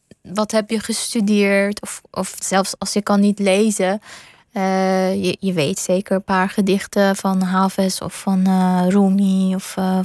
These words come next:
uit je hoofd. En, eh, ja, dat is, ehm, speelt heel, heel groot rol in, eh, in Iran.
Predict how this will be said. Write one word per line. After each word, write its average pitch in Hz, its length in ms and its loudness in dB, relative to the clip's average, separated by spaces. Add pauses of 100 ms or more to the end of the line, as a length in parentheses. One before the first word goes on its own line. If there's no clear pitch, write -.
uit 196 260 0
je 202 100 2
hoofd. 180 460 0 (640)
En, 208 200 4
eh, 202 600 2
ja, 240 360 0
dat 208 240 -4
is, - 260 -4
ehm, 202 600 2 (1300)
speelt 285 340 0
heel, 262 320 2
heel 254 200 0
groot 208 380 -4
rol 226 340 -4 (120)
in, 277 200 -12
eh, 240 560 -2
in 233 160 0
Iran. 214 480 4